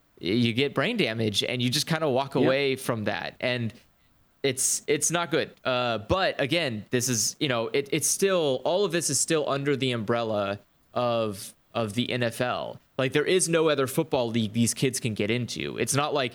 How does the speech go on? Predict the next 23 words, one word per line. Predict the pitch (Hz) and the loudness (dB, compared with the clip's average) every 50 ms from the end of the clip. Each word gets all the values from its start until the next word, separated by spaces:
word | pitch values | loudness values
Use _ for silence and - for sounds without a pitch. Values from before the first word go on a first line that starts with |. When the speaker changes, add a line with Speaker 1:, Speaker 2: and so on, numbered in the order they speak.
| - - - _ _ _ - | -10 -18 -20 _ _ _ -2
Speaker 1:
they | 135 127 127 | 0 0 0
can | - 139 120 113 - - | 0 -2 -2 -4 -4 -4
spend | - - 139 151 151 143 131 | -4 -2 0 0 0 2 2
all | - 123 131 139 139 | 2 2 2 0 0
of | 127 | 2
these | 120 127 120 98 113 | 2 2 2 2 2
years | 120 131 143 139 131 120 117 104 - | 2 2 2 2 2 0 0 -2 -4
training | - - - 135 131 131 127 120 113 110 107 101 | -2 -2 -2 0 0 0 -2 -2 -2 -2 -2 -4
in, | 110 113 110 | -4 -2 -2
like, | 117 113 104 | -2 -2 -2
college | - - 135 131 131 127 120 - | -2 -2 -2 0 0 0 -2 -2
football | 143 123 - 123 110 110 | -4 -2 0 -2 0 0
and | 101 120 123 | 0 0 -2
then | 127 120 | 0 0
go | 113 127 127 127 | 0 0 2 2
to, | 123 | 2
like, | 117 117 117 - - | 2 0 -2 -4 -4
play | - - 127 123 120 117 113 110 101 - _ _ _ _ _ _ | -4 -2 0 0 0 0 0 -2 -4 -6 _ _ _ _ _ _
for | - 143 127 | -4 -2 -2
some | - - 156 135 127 117 | 0 0 0 0 0 0
other | 113 147 170 151 117 107 78 73 - - - _ - | 0 0 0 0 0 0 -2 -4 -6 -10 -12 _ -8
league. | - 117 110 87 69 73 - - - _ _ - | -4 -4 -2 -2 -2 -4 -6 -8 -12 _ _ -4
It's | 139 135 | -4 -2